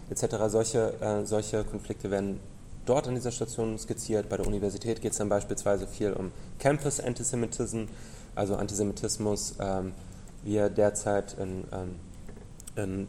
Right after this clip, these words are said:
postkolonialen und, äh, nicht nur, aber, ähm, tatsächlich gehäuft, ähm, postkolonialen und queer-theoretischen, queer-feministischen, ähm, Disziplinen leider, ähm, immer wieder zum Tragen kommt. Das ist da zum Beispiel ein großes Thema. Bei der Station Bühne,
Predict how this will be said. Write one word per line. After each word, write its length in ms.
postkolonialen 920
und, 400
äh, 60
nicht 280
nur, 380
aber, 460
ähm, 280
tatsächlich 540
gehäuft, 640
ähm, 160
postkolonialen 720
und 140
queer-theoretischen, 920
queer-feministischen, 1080
ähm, 260
Disziplinen 600
leider, 520
ähm, 360
immer 200
wieder 160
zum 160
Tragen 340
kommt. 340
Das 180
ist 100
da 80
zum 120
Beispiel 180
ein 40
großes 260
Thema. 320
Bei 100
der 60
Station 360
Bühne, 440